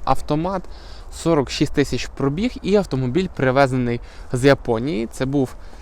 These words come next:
автомобіль з правим кермом, його переробили під Україну. Так виглядає у нас ключ, і давайте зглянемо у салон.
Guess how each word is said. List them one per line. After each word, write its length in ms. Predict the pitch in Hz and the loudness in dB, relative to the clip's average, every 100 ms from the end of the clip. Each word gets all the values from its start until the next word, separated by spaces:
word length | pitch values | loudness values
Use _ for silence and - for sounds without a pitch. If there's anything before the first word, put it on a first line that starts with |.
| - - - | -16 -12 -6
автомобіль 580 | 127 - 139 139 143 123 - - | -2 2 2 4 4 2 -6 -12
з 100 | - | -10
правим 420 | - 143 127 120 | 2 6 6 4
кермом, 480 | 120 165 180 240 262 | 2 2 4 4 2
його 220 | 180 156 | 4 4
переробили 680 | 196 143 123 117 135 180 151 - - - - - | 4 2 2 2 4 4 2 -2 -14 -14 -14 -4
під 240 | 123 151 - | 0 0 -2
Україну. 560 | - - 123 104 69 - - - - - - - - - - - - - - - - | -6 0 2 2 -2 -6 -10 -10 -12 -10 -10 -10 -10 -10 -10 -12 -12 -12 -14 -14 -4
Так 160 | 131 - | -2 -2
виглядає 320 | 120 117 127 | 0 2 2
у 20 | |
нас 200 | 131 135 | 2 -4
ключ, 300 | - 240 - | -4 -4 -2
і 80 | - | -2
давайте 300 | 139 135 131 | 0 -2 -4
зглянемо 420 | 127 117 120 120 - | -4 -4 -6 -6 -8
у 100 | 190 | -6
салон. 400 | - 82 76 | -4 -4 -4